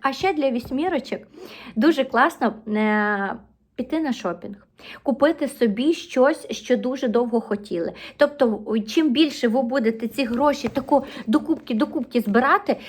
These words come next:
тим більше буде блок, блок і зажатість грошей. Відкрийте свою енергію, пустіть цю енергію движення. Тобто ваші гроші, коли вони лежать на місці, ви не заробляєте. Вам потрібно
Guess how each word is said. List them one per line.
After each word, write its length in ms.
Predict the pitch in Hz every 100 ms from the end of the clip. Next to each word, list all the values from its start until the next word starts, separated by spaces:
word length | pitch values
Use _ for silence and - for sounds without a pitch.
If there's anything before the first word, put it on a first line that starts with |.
| -
тим 220 | - 294
більше 340 | 226 339 381 285
буде 280 | 226 254 233
блок, 340 | 220 359 311
блок 340 | 214 285 381 -
і 100 | 302
зажатість 640 | 302 294 247 233 208 196 214
грошей. 380 | 226 202 -
Відкрийте 640 | 208 294 330 - 330 370 359
свою 440 | - 247 254 233 226
енергію, 640 | 214 208 196 196 202 208
пустіть 640 | 311 330 - - 392 392
цю 80 | - -
енергію 580 | 240 247 285 330 285 247
движення. 640 | 214 214 262 262 226 196 190
Тобто 240 | - -
ваші 400 | 240 285 330 -
гроші, 500 | 220 233 302 403 - - - -
коли 200 | - 330
вони 240 | 285 262
лежать 440 | 247 269 311 311 294
на 80 | 233
місці, 440 | 247 427 453 262
ви 240 | 190 254
не 260 | 294 269 320
заробляєте. 600 | 294 269 226 226 190 190
Вам 260 | 185 269 320
потрібно 460 | 277 277 277 208